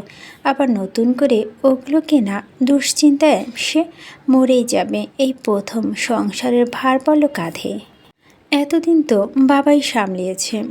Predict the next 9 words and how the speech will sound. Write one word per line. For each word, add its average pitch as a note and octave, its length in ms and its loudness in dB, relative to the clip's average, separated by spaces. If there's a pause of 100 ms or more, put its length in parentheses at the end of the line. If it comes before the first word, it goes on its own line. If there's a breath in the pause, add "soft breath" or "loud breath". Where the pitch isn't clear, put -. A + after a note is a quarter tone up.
সে D4+ 240 -2
তো D4+ 180 0
মাথাও G#3 440 -2
ঘামায়নি। C#4+ 460 4 (480 loud breath)
এখন B3+ 340 2
তো C#4+ 200 2
বাবা G#3+ 300 0 (280)
ওই D4 220 4
অবস্থানেই, B3 680 0